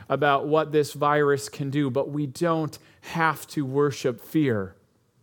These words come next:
We don't have to be filled with fear.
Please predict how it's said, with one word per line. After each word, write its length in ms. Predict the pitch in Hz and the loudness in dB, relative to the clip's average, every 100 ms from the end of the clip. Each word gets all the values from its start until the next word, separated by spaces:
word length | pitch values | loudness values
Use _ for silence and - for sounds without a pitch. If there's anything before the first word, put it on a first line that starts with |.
| _ _ _ _ _ _ _ _ | _ _ _ _ _ _ _ _
We 100 | 170 | 2
don't 180 | 185 175 | 2 2
have 280 | 160 170 - | 0 -2 -2
to 100 | 160 | -2
be 140 | 143 | -2
filled 540 | 127 - 180 165 160 | -4 -2 4 4 4
with 280 | 139 139 143 | 0 -2 -2
fear. 640 | - - 151 131 104 92 | -6 -8 -4 -2 -2 -4